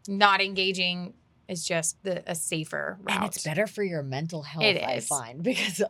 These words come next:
Speaker 2: what happens when you repl-, like, in your heart and head, you think, "If I reply, I'm gonna shut 'em down," and that's gonna,
Speaker 1: And it
Speaker 2: but they
Speaker 1: doesn't work.
Speaker 2: always come back.
Speaker 1: <laughs>
Speaker 2: They always come back, and it's never, you're never fighting the same battle. It's always a mess. So I,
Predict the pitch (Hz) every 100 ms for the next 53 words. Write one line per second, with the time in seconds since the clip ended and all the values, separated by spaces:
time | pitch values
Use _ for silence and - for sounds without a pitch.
0 | - 190 190 208 240 202 202 196 190 165
1 | 175 170 175 170 170 - 180 175 185 196
2 | 185 180 165 170 208 190 185 170 165 175
3 | 180 151 151 165 165 170 180 180 165 196
4 | 180 151 170 123 - 185 175 170 175 160
5 | 143 139 160 160 - 180 214 208 185 -
6 | 214 185 151 165 226 269 240 320 392 392
7 | 339 302 277 254 - 208 - 220 220 208
8 | 202 - 165 147 143 147 135 175 180 196
9 | 190 175 185 202 202 196 185 175 170 -
10 | 156 160 147 135 139 170 165 147 131 127
11 | 120 156 151 151